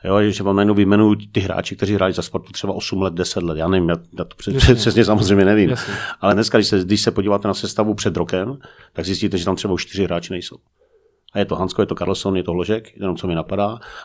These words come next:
Speaker 1: a další hráči, kteří třeba možná, ještě bych možná našel někoho jiného, jako kdo odešel. A toto, toto je podle mě problém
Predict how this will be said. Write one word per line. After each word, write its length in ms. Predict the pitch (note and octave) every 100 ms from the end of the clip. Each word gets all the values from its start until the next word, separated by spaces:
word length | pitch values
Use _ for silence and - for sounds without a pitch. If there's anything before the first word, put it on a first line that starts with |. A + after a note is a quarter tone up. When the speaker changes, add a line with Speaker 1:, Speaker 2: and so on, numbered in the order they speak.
| -
Speaker 1:
a 60 |
další 280 | E2+ F2 -
hráči, 360 | F#2+ G2 - G2
kteří 260 | - F2
třeba 260 | F2+ F2+ E2+
možná, 300 | F2 F2 F2
ještě 180 | F2 F#2
bych 120 | -
možná 260 | F2 E2 F2
našel 260 | E2+ F2+
někoho 280 | E2 E2 F2+
jiného, 300 | E2+ F2 E2
jako 220 | D#2+ -
kdo 100 | E2
odešel. 380 | E2 D#2 - G2+ - - -
A 60 | -
toto, 260 | C3+ C#3
toto 220 | - A2+ A2
je 80 |
podle 280 | G#2+ G2 G2
mě 360 | F#2 F#2+ G2 F#2
problém 460 | F#2+ F2+ F#2+ G2